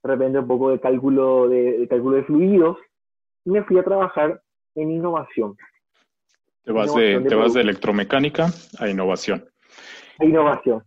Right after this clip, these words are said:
Speaker 2: Y ahí es donde empiezas
Speaker 1: Y
Speaker 2: tu carrera como project manager. Ahorita nos cuentas qué fue lo que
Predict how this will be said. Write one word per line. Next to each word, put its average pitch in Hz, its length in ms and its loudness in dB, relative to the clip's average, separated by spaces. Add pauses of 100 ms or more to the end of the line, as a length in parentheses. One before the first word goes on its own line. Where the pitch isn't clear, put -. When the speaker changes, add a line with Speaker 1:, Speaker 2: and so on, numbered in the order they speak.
Speaker 2:
Y 120 160 -2
ahí 113 160 2
es 110 80 0
donde 107 160 2
empiezas 101 320 -2
Speaker 1:
Y - 20 -2
Speaker 2:
tu 107 80 -4
carrera 101 340 0
como 92 200 -4
project 98 320 -2
manager. 90 400 -4 (440)
Ahorita 117 240 -4
nos 117 140 -2
cuentas 117 480 -2
qué 107 140 -2
fue 107 180 -2
lo 104 160 0
que 90 220 -4